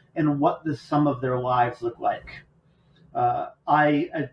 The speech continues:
as you know, come from a deeply immigrant family, and, eh, I said it as, a, as if immigrant is a binary or non-binary thing. Uh, but, uh, yeah,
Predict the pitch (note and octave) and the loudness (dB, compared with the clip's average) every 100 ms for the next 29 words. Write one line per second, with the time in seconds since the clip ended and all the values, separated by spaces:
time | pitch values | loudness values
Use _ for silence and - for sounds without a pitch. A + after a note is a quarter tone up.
0 | _ - D3+ A#2+ D3 D#3+ D3 C#3 C3+ D3 | _ -4 -4 -2 2 2 2 2 2 0
1 | D3+ C#3 C3+ C3+ C3 B2+ B2 A#2+ - C#3 | 0 0 0 0 -2 -2 -4 -6 -6 0
2 | C#3 C3+ C3+ B2+ B2 A2+ A#2+ A2 B2+ - | 0 2 0 0 -4 -4 -6 -6 -8 -10
3 | - C3 B2 B2 A#2+ - _ _ _ _ | -2 2 4 2 -2 -12 _ _ _ _
4 | _ _ _ _ _ - - - - G3 | _ _ _ _ _ 2 2 -2 -6 -4
5 | G3+ G3 F#3 F3+ D#3+ E3 F3+ C#3+ C#3 D#3 | -4 -2 2 4 4 2 0 -2 -2 0
6 | D3+ C#3+ C3 B2+ B2 B2+ C3 B2 A#2+ B2 | 2 0 0 -2 0 0 2 2 0 0
7 | A#2+ A#2+ A2+ A2+ A2 - - - - D#3 | 0 -2 -4 -6 -10 -16 -20 -4 2 4
8 | - D3+ D3+ C#3+ B2+ B2+ - | 4 0 0 0 0 -2 -6